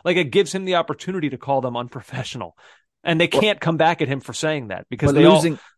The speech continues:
Speaker 2: but, but, but that kind of game, the game you want that to happen is, is the three one away at Aston Villa. That's, that's
Speaker 1: Uh-huh.
Speaker 2: your moment. Not, not a seven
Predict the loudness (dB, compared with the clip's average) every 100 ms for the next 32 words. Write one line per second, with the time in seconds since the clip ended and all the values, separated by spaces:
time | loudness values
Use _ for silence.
0 | _ -4 -4 0 -2 -2 -4 0 0 0
1 | -2 -2 0 -2 -2 -6 -6 -4 -4 -4
2 | -4 -4 -8 -8 -8 -6 -6 -6 -6 -8
3 | -10 -16 -14 -8 -8 -6 -10 -4 0 2
4 | 2 0 -2 -2 -4 -4 -8 -10 -14 -10
5 | -12 -10 -6 -6 -6 -14 -6 -4 -4 -4
6 | -2 -4 -6 -12 _ -12 -8 -4 -2 -2
7 | -4 -8 _ _ _ _ _ _ -10 -4
8 | -2 -2 -2 -6 -8 -8 -6 -4 -6 -8